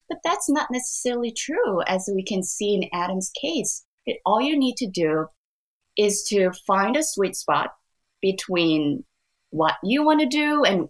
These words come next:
what your audience wants to see, right? And then over time, he has developed his own, like, Adam Turman style, which I think is very distinctive and recognizable to many Minnesotans.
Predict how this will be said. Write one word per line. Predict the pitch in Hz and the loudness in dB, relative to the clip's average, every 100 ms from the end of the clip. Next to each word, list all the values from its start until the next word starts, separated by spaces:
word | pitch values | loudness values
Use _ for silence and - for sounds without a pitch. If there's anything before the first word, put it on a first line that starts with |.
| - | -6
what | 160 180 175 | -2 -2 0
your | 165 - | -6 -4
audience | 160 226 277 233 190 - | 0 0 2 0 -2 -4
wants | 170 165 156 - - - - | -2 -2 -2 -4 -6 -8 -8
to | - 160 156 156 151 _ _ _ - | -2 -2 0 -4 -10 _ _ _ -10
see, | - - 277 311 190 143 | -6 -2 2 2 2 2
right? | 175 254 _ _ - | 0 0 _ _ -4
And | 226 | 0
then | 226 214 | 4 4
over | 208 202 | 6 6
time, | 190 - 170 170 175 | 4 4 4 4 2
he | 196 190 185 | -2 -2 0
has | 170 170 - | 0 0 0
developed | 190 165 170 170 165 160 151 - | 0 0 4 4 6 2 0 -4
his | 190 165 - - | -4 -4 -4 -4
own, | 170 165 160 156 | 2 4 4 0
like, | 147 143 - | -2 -4 0
Adam | 165 165 165 160 143 | 2 4 2 -2 -6
Turman | 165 151 147 147 151 _ _ _ _ - | -6 -4 -2 -2 -6 _ _ _ _ -12
style, | - - 170 139 120 139 233 180 | -8 2 6 6 4 0 -2 -4
which | 175 - | -6 0
I | 147 | 0
think | - 165 | 0 -4
is | 165 165 | -4 -4
very | 190 285 190 | 4 6 6
distinctive | 175 170 - 160 135 180 180 | 2 -2 -4 -4 -2 -2 0
and | 170 160 | 0 2
recognizable | 160 170 147 131 160 190 254 262 | 0 0 0 0 -2 -2 -2 -2
to | 185 | 0
many | 160 156 | 0 0
Minnesotans. | 156 147 - - - 247 320 - | 0 -2 -4 -6 -4 -2 -4 -6